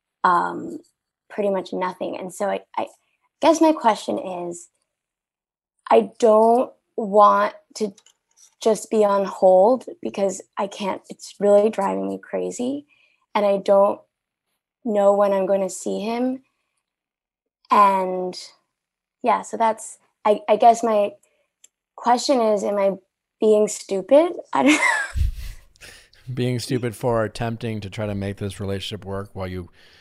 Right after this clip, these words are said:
Speaker 2: there's no plan to see him at all. And it's been, what, six months with no f-, are you stupid? Um, <laughs>
Speaker 1: I can't basically, I mean, it's just like,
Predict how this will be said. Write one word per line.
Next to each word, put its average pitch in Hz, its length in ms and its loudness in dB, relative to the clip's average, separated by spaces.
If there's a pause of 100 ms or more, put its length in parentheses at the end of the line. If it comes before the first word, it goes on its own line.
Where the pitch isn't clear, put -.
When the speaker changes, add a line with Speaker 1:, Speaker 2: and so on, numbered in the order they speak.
(180)
Speaker 2:
there's 98 180 -10
no 98 260 0
plan 92 560 -6
to 85 80 -10
see 92 380 -8
him 90 560 -10
at 90 320 -12
all. 87 480 -12 (400)
And 123 100 0
it's 120 100 -6
been, 131 180 0
what, 101 140 2
six - 300 -4
months 107 340 -2
with 98 160 -6
no 101 340 -4 (120)
f-, - 80 -20 (1500)
are 87 80 -16
you 78 100 -16
stupid? - 520 -18
Um, 101 640 -2 (240)
<laughs> 190 260 -4
Speaker 1:
I 240 120 8
can't 262 340 0
basically, 240 540 4 (260)
I 240 100 4
mean, 247 260 2
it's - 220 -6
just 226 240 -6
like, 220 280 -4